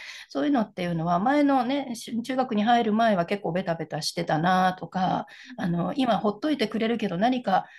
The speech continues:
Speaker 1: あの、寂しそうにしてると寄ってきてくれるなとか、それだけで満足だったりするので。
Speaker 2: うん。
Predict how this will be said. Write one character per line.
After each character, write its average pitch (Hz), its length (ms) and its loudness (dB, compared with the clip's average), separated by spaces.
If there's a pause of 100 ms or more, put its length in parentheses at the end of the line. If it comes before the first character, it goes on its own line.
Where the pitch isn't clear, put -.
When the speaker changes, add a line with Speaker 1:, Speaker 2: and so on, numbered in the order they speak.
(100)
Speaker 1:
あ 196 100 -4
の、 175 180 -6 (360)
寂 240 300 0
し - 120 -8
そ 262 200 0
う - 20 0
に 208 120 0
し - 120 -6
て 240 100 -6
る 233 140 -4
と 196 80 -4
寄 196 160 -2
っ 202 80 -2
て 240 120 -6
き - 100 -14
て 254 100 -4
く 220 100 -2
れ 190 120 -2
る 202 100 0
な 185 240 0
と 165 140 -8
か、 196 100 -10
そ 269 160 -2
れ 262 80 0
だ 262 100 0
け 262 140 -4
で 233 80 -2
満 175 220 0
足 160 160 -8
だ - 80 -6
っ - 80 -10
た 151 100 -8
り 151 80 -12
す - 160 -10
る 180 100 -4
の 143 160 -2
で。 156 380 0 (180)
Speaker 2:
う 294 60 -10
ん。 220 520 -4